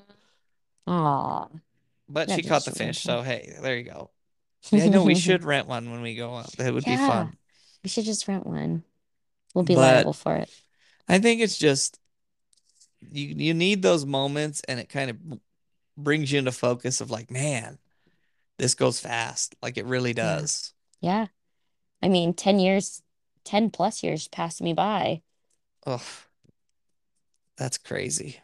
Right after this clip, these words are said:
Speaker 1: I know. It is wild. So.
Speaker 2: Yep. And that's why I'm doing some really big trips. And this year is, and the last year I've been doing big trips because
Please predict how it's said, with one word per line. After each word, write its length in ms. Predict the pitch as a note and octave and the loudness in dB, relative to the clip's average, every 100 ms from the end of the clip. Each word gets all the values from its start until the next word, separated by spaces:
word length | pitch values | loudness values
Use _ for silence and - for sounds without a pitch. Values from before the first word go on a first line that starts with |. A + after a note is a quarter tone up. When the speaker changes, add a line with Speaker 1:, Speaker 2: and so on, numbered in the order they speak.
| - | -6
Speaker 1:
I 140 | F3+ | -2
know. 580 | F#3 G#3 A3 G#3 F3+ E3+ F3+ | 0 0 0 0 -2 -4 -8
It 100 | F3+ | -8
is 180 | F3+ F3+ | -6 -6
wild. 520 | F3+ F3 F3+ E3+ E3+ - _ _ _ _ _ _ _ _ | -4 -2 -2 -4 -6 -12 _ _ _ _ _ _ _ _
So. 360 | - - - | -20 -18 -6
Speaker 2:
Yep. 300 | D3 C#3 C#3 _ _ _ _ _ _ _ _ _ - | 0 2 2 _ _ _ _ _ _ _ _ _ -2
And 120 | C3+ | 2
that's 200 | D#3 - | 2 2
why 200 | D#3+ D3+ | 2 2
I'm 120 | D3 | 0
doing 180 | D3+ C#3 | -2 -4
some 200 | B2+ A#2+ | -6 -4
really 240 | C3 C#3+ | -2 0
big 240 | C#3+ C#3+ D3 | 0 -4 -4
trips. 560 | - D3+ - - - - _ - - - _ _ - - | -2 -2 -2 -6 -8 -12 _ -20 -20 -20 _ _ -16 -8
And 580 | A#2 A2 A2 A2 A2 | -6 -6 -6 -8 -6
this 220 | A#2 B2+ C3+ | -6 -4 -2
year 180 | B2+ | -2
is, 100 | B2 | -2
and 340 | A#2+ - A#2+ A2+ | -4 -6 -8 -6
the 40 | |
last 360 | A2+ A#2+ B2+ - | -2 0 0 -2
year 240 | C3 C3 | -4 -2
I've 200 | C3 C3 | -2 -4
been 140 | - C3 | -6 -6
doing 200 | C3 B2+ | -4 -2
big 180 | B2+ C3+ | -2 -2
trips 280 | C3 B2+ | -4 -4
because 500 | - C#3 A2+ A2+ - | -8 -4 -2 -2 -6